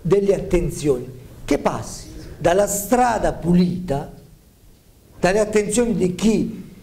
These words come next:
svende la propria attività, e poi soprattutto quello che rivendichiamo è avere degli interlocutori che abbiano la capacità di capire che cos'è il valore artigianale, cos'è un artigiano.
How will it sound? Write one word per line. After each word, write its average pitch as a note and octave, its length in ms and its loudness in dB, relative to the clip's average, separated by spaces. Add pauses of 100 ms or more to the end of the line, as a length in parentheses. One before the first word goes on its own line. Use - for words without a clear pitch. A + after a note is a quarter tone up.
(200)
svende E3 840 2
la D#3 160 2
propria F3+ 340 2
attività, F3 840 0 (1900)
e F3 100 0
poi E3+ 200 0
soprattutto D3 760 -4
quello D3+ 240 2
che B2 80 -4
rivendichiamo B2 640 -6
è A#2 60 -4
avere B2 320 -4
degli C#3 200 -2
interlocutori C#3 1080 -2 (800)
che - 180 0
abbiano A2+ 720 -4 (880)
la E3 160 0
capacità F3+ 680 0
di D3+ 260 -4
capire E3+ 580 0
che D#3 100 -6
cos'è E3+ 320 0
il F3+ 140 2
valore E3 400 2
artigianale, C#3+ 920 -2
cos'è C#3+ 220 -4
un F3 120 -2
artigiano. C#3 800 -6